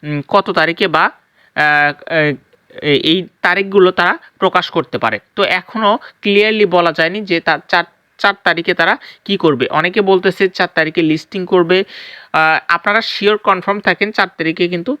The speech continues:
এটা লিস্টিং হবে না। আহ, তাদের যে লিস্টিংয়ের ব্যাপারে হয়তো, আহ, আহ, আমার মনে হচ্ছে তারা লিস্টিং করতে পারে এগারো তারিখে। এখন আগেই কিছু বলা যাচ্ছে না, তবে চার তারিখে লিস্টিং করবে না। চার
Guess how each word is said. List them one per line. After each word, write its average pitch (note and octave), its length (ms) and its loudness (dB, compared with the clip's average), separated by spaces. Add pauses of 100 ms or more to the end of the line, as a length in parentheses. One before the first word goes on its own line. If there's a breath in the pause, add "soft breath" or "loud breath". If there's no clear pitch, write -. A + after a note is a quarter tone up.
(100)
এটা E3+ 280 0
লিস্টিং D#3+ 420 -4
হবে C3 260 -2
না। D3 180 -2 (640 loud breath)
আহ, D3 160 0
তাদের F3+ 380 0
যে A3+ 120 0
লিস্টিংয়ের G3+ 500 0
ব্যাপারে E3+ 420 0 (160 soft breath)
হয়তো, G3 520 2 (200 loud breath)
আহ, D3+ 60 0
আহ, D3+ 400 0
আমার D#3+ 400 2
মনে G3+ 200 0
হচ্ছে F3+ 300 -4
তারা F3+ 180 2
লিস্টিং D#3+ 380 -2
করতে - 280 -2
পারে D#3+ 160 0
এগারো D3+ 320 0
তারিখে। D#3 560 -2
এখন F3 440 -6 (120)
আগেই D3+ 280 -2
কিছু F#3+ 280 -4
বলা D#3 260 2
যাচ্ছে C3+ 340 -4
না, A#3 120 -2 (420 loud breath)
তবে F#3+ 220 2
চার G#3+ 200 0 (100)
তারিখে F3 280 0
লিস্টিং E3+ 380 -2
করবে E3+ 240 0
না। A3+ 100 2
চার G#3 200 -2